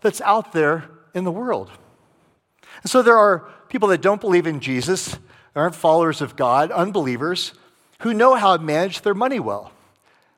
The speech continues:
You look to them for advice right now in the midst of everything that's happening in our economy.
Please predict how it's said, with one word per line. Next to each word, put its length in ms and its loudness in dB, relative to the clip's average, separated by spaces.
You 100 -4
look 160 0
to 100 -4
them 160 0
for 140 -2
advice 400 2
right 160 0
now 200 0
in 80 -2
the 60 -10
midst 220 -6
of 180 -4
everything 260 -4
that's 140 -6
happening 460 -2
in 100 -8
our 140 -2
economy. 420 -10